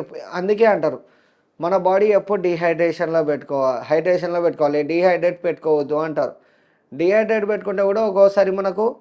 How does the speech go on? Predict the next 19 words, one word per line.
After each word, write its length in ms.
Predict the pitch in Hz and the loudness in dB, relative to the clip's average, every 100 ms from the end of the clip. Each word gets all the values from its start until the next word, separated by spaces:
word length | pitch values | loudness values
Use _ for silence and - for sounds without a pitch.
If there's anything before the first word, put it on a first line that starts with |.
| _ _ _ _ _ - 165 | _ _ _ _ _ 0 4
బాడీ 220 | 185 196 185 | 4 4 4
వీక్ 240 | 185 180 170 | 2 4 4
అవ్వడము, 460 | 170 160 151 151 147 - - 151 160 | 4 2 -2 -6 -10 -14 -16 -6 0
లేదంటే 400 | 190 196 185 202 185 180 - | 2 2 0 0 0 -2 -4
అనేక 220 | 190 214 220 214 | -4 -2 -2 -2
రకాల 320 | 202 220 220 214 | -2 -2 -2 -4
సిమ్టమ్స్ 340 | 202 208 202 190 | -8 -8 -6 -4
రావడం 260 | 175 175 170 | -4 -6 -6
జరుగుతుంది. 320 | 156 156 135 165 | -6 -6 -10 -8
అందుకు 240 | 196 214 - _ _ _ _ - | -8 -10 -16 _ _ _ _ -10
కొంచెం 240 | 165 208 233 | -6 -4 -6
ఈ 20 | 220 170 | -6 -6
కోకోనట్ 380 | 160 175 180 180 | -6 -6 -4 -2
వాటర్ 240 | 170 156 156 | -2 -2 -2
అనేది 220 | 175 226 180 | -4 -4 -2
ఎవరైనా 380 | 156 170 170 180 175 | -2 -2 -4 -6 -6
తీసుకోవచ్చు, 480 | 160 - 170 220 370 - _ _ _ - | -6 -4 -4 -4 -8 -10 _ _ _ -2
ఏ 120 | 175 208 | 2 4
విధంగానైనా 560 | 202 196 185 180 180 | 4 2 0 -2 0